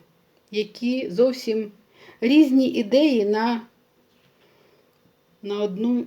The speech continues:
на ту ж саму, саму пряжу. А тут, е, мені здається, двох думок бути не може.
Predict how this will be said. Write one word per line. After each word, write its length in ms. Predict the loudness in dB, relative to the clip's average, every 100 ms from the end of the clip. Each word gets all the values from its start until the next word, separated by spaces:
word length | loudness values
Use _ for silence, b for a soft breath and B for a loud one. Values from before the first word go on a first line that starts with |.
| -8
на 160 | -10 -8
ту 180 | -8
ж 100 | -8
саму, 320 | -4 -4 -4 -8
саму 340 | -6 -4 -2
пряжу. 480 | -4 -6 -6 -10 -16 b b b b b b _
А 160 | -12 -12
тут, 460 | -8 -4 -4 -2
е, 340 | -4 -4 -4 -4
мені 440 | -6 -6 -4 -4
здається, 880 | -4 -4 -4 -6 -6 -8 -8 -8 -12
двох 460 | -10 -10 -8 -8
думок 320 | -6 -6 -8 -6
бути 280 | -10 -8
не 140 | -8 -8
може. 400 | -8 -10 -12